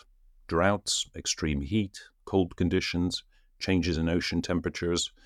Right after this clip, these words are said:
all of these have made headlines over the last few weeks and months. Now, as temperatures approach two to three degrees of warming, this is going to get worse. And we're going to see even more significant impacts in the coming years, remaining species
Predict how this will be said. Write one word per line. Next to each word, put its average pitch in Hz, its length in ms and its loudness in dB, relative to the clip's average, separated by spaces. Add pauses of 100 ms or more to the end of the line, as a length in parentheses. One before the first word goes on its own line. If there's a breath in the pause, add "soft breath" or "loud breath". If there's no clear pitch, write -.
(280 soft breath)
all 104 160 4
of 85 80 0
these 85 180 4
have 82 140 -2
made 80 240 0
headlines 80 500 -2
over 76 140 -2
the 82 100 -4
last 80 260 -4
few 80 160 -2
weeks - 440 -4
and 80 160 0
months. - 400 -2 (760 soft breath)
Now, 101 140 4
as 117 220 2
temperatures 143 500 2
approach - 560 2 (240)
two 117 200 2
to - 120 -2
three 160 320 0
degrees 80 460 2
of 73 100 -4
warming, 76 440 0 (440)
this 110 240 2
is 98 100 2
going 87 220 2
to 73 80 -6
get - 160 -6
worse. - 400 -4 (520 soft breath)
And 107 120 0
we're 110 80 6
going 117 220 8
to - 60 -2
see - 280 4
even 101 280 2
more 95 200 4
significant - 560 0
impacts 82 500 0
in 80 220 0
the 76 40 -4
coming 82 320 -2
years, 82 460 2 (460)
remaining 95 420 4
species - 720 -2